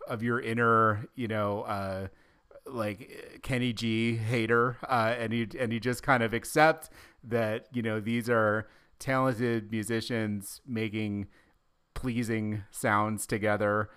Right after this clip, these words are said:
uh, then that's kind of, um, that, that, that's kind of how I was able to, to evaluate it and enjoy it. Um, it's nothing to write home about, but, um,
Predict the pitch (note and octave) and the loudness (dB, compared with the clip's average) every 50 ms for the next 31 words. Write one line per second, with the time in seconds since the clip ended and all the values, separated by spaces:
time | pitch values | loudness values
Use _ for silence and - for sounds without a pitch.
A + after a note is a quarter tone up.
0 | - _ _ _ _ - A#2 A2 G#2+ G2+ G2+ G2+ G2+ F2+ A2 G#2+ G#2 G#2+ A2 A2 | -20 _ _ _ _ -4 -2 0 0 0 0 -2 -2 -4 -4 -2 0 0 0 0
1 | - - - A#2 G#2+ G#2 G2 F#2+ F#2+ E2+ F#2 F#2+ F#2 F2+ F2+ F2 F2+ F2+ F2+ F#2 | -2 -4 -2 -2 -2 0 0 -2 -2 -2 -4 -4 -4 -4 -6 -6 -8 -8 -10 -12
2 | - _ - A#2 A#2 A#2 A#2 A#2 C3 B2+ - B2+ C3+ C#3 C3 - - D#3 D3 C3+ | -14 _ -6 -6 -6 -6 -4 -6 -6 -6 -4 -2 0 0 0 2 2 4 4 4
3 | B2+ A2 B2+ A#2+ A#2 A2 G#2+ G#2 G#2 G#2+ G#2 G2 G#2 G2 F#2 F2+ F#2 F#2 - A2+ | 4 6 6 6 6 6 6 4 2 0 -2 -2 -2 -2 -2 -4 -6 -8 -6 -6
4 | G2+ F#2 F2+ F2+ F#2+ F2+ - - G#2+ G2+ F#2 F#2 F#2 F2+ F#2 F#2 F2+ F2 F2 E2+ | -4 -4 -4 -6 -8 -8 -6 -4 -4 -4 -4 -4 -4 -4 -4 -4 -4 -6 -6 -6
5 | F2 E2+ F2+ E2 F2 F2+ F2 F2 F2 E2 F#2 E2+ E2 D#2+ D#2+ D2+ C#2+ - _ - | -8 -8 -10 -10 -10 -10 -10 -10 -10 -10 -10 -10 -10 -12 -14 -16 -16 -18 _ -20
6 | - - - - - - - G#2+ G2 F#2 F2+ F2+ F2+ G#2 - A2+ G#2 - - B2 | -20 -20 -20 -20 -16 -10 -8 -6 -6 -6 -8 -10 -12 -12 -10 -12 -10 -6 -2 0
7 | C3+ C3 - D3 B2 A#2+ A2+ A#2+ A#2+ A2+ B2 A#2+ A#2+ A#2 A#2 A2 A#2 A2+ A2 A2 | 0 2 2 2 0 4 4 4 4 4 2 2 2 2 2 2 4 6 6 6
8 | A2 A#2 A2+ G#2 F#2+ A#2 G#2+ G2+ G2+ G2 - A#2 G2+ F#2 F2+ F2 F2 F2 F2 F2+ | 4 2 -2 -4 -2 -2 0 0 -2 -4 -4 -4 -4 -4 -4 -6 -8 -10 -12 -14